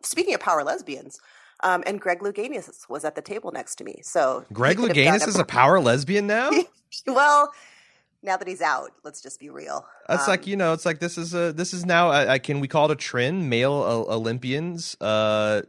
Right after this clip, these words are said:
Speaker 2: you know, switching, switching teams, even on the biological stand. That's, that's
Speaker 1: uh,
Speaker 2: interesting.
Speaker 1: I just call it life. I don't call it a trend.
Speaker 2: <laughs>
Speaker 1: We just now talk about it
Speaker 2: That's
Speaker 1: publicly,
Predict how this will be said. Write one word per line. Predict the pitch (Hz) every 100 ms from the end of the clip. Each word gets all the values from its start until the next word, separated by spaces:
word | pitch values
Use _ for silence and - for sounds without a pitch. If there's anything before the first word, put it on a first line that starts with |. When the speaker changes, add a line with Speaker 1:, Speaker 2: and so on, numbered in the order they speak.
| -
Speaker 2:
you | 120
know, | 113
switching, | - 135 - 135 123 110
switching | - 139 123
teams, | 117 131 139 160
even | 123 123
on | 123
the | 113
biological | 98 117 104 104 127 147
stand. | - 143 139
That's, | 131 - -
that's | 127 -
Speaker 1:
uh, |
Speaker 2:
interesting. | 151 139 - 247
Speaker 1:
I |
just | - -
call | 190 170
it | 156
life. | - 151 151 - _
I | -
don't | 220 160
call | - -
it | -
a | -
trend. | - - - - -
Speaker 2:
<laughs> | - - - - - - - -
Speaker 1:
We | 262
just | 262 -
now | 214 180
talk | - 151 147
about | - 107 -
it | - -
Speaker 2:
That's | 147
Speaker 1:
publicly, | -